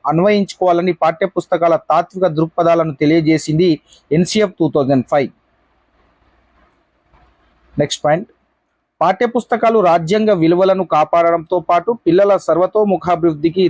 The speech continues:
తోడ్పడాలని సూచించింది ఆర్టీ టూ థౌజండ్ నైన్. నెక్స్ట్ పాయింట్,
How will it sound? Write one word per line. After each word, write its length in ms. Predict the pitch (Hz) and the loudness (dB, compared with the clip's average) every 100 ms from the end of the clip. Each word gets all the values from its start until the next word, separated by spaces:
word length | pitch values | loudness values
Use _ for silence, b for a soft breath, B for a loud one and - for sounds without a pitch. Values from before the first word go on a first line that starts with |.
| 143 | 0
తోడ్పడాలని 640 | 170 190 190 180 175 170 | -2 0 2 2 2 0
సూచించింది 680 | 160 165 156 165 143 156 180 170 110 | -2 -2 0 -2 0 2 2 2 0
ఆర్టీ 320 | 151 147 190 | -2 0 -4
టూ 180 | 170 156 | -2 -4
థౌజండ్ 420 | - 139 131 131 | -2 -2 0 2
నైన్. 240 | 143 151 95 _ _ _ _ _ _ _ _ _ _ _ _ _ _ _ _ _ _ _ _ | 2 0 -4 _ _ _ _ _ _ _ _ _ _ _ _ _ _ _ _ _ _ _ _
నెక్స్ట్ 280 | 143 143 - | -4 -4 -4
పాయింట్, 240 | 147 165 | -4 -4